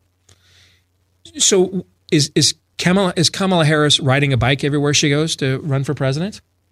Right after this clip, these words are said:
Why is she adding to her carbon footprint? If this is so important, if, if this is literally a life or death situation, why are you engaging in these behaviors in your own lifestyle then?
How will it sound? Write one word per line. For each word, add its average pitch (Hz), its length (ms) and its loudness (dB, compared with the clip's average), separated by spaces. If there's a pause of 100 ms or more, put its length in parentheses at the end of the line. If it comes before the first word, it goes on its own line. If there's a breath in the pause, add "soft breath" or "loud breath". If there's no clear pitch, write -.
(540)
Why 151 180 2
is 175 100 4
she 175 240 2
adding 156 300 2
to 151 260 2
her 135 180 0
carbon 139 360 -2
footprint? 120 420 -2
If 113 80 -2
this 131 180 0
is 143 120 2
so 170 180 0
important, 196 500 -4 (1040)
if, 151 280 -4
if 151 160 2
this 170 160 2
is 156 140 -2
literally 202 320 0
a 190 60 2
life 165 300 0
or 151 80 2
death 143 240 0
situation, 123 720 0 (2000)
why 131 420 2
are 180 80 4
you 170 220 4
engaging 147 480 2
in 117 120 2
these 117 180 2
behaviors 123 460 2
in 135 100 2
your 120 120 2
own 135 140 0
lifestyle 92 520 -6
then? 90 200 -12